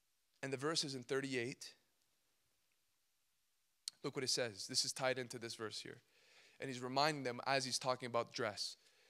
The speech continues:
"Speak to the people of Israel and tell them to make tassels on the corners of their garments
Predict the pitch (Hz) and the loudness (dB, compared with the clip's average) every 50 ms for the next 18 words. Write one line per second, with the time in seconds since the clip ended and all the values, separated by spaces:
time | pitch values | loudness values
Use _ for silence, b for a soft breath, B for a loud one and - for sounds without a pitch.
0 | b b b - - - - - 185 180 - - 165 175 170 - - 190 180 - | b b b 8 8 8 6 4 0 0 0 0 0 0 0 0 0 -4 -2 2
1 | 175 170 156 147 123 160 165 156 147 160 175 175 - - 147 139 131 - - - | 4 4 4 6 4 4 4 4 4 4 4 2 2 0 -2 -6 -4 -2 2 6
2 | 170 170 175 170 180 175 - - 160 151 147 147 151 160 165 - - - _ - | 8 8 8 6 2 -2 -2 -4 -6 -4 0 2 2 2 2 0 -4 -12 _ -6
3 | - - 170 175 180 170 - - 190 180 185 180 - - 156 151 147 143 - - | 2 6 8 8 8 8 6 6 4 4 2 0 0 0 0 0 0 -2 -4 -2
4 | - 165 165 160 160 156 151 143 135 147 135 120 139 135 131 120 120 131 143 - | 0 2 2 2 0 -2 -2 0 0 0 2 4 2 2 2 0 -4 -6 -8 -8
5 | - - | -8 -8